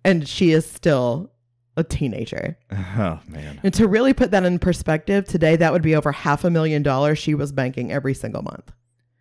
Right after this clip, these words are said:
Speaker 2: Yeah, that, that's, you can't even fathom that.
Speaker 1: No, no. And that's, I mean, all of that is just for owning a piece of land that was considered worthless.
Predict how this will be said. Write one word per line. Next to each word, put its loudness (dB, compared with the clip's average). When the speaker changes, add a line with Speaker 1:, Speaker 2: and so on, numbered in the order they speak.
Speaker 2:
Yeah, 0
that, -2
that's, -8
you -16
can't -4
even -6
fathom -8
that. 0
Speaker 1:
No, 2
no. -2
And 2
that's, -2
I 2
mean, 2
all 4
of 0
that 2
is 2
just 0
for -2
owning 0
a 0
piece 0
of -2
land -2
that -4
was -6
considered -6
worthless. -12